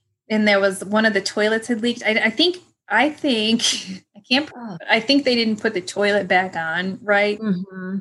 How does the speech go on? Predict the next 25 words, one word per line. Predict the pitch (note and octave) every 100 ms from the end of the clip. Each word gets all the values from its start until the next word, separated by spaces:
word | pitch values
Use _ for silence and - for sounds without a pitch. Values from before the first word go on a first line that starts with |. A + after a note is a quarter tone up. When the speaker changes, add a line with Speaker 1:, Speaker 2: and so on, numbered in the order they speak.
| -
Speaker 1:
And | G3
it | F3+ -
leaked. | F#3 F3 -
And | F3+
it, | F3+ -
I |
mean, | G3 G3
that, | G#3 C#4 -
it's, | C#4 - -
you | C4+
know, | B3
a |
little | A#3+ D4 F#4+
bit | F4
of | C4+
water | A3+ B3+ D4 C#4+
on | A#3 A3+ A3
laminate | A3 A#3 A3+ -
floors, | A#3+ A#3 A3+ G#3+ - -
even | A#3+ B3+
the | B3+
waterproof | A3 G3 G#3+ G#3+ G#3 G3
stuff | - F#3
does | - F#3 F#3+
not, | F#3+ F#3 F3+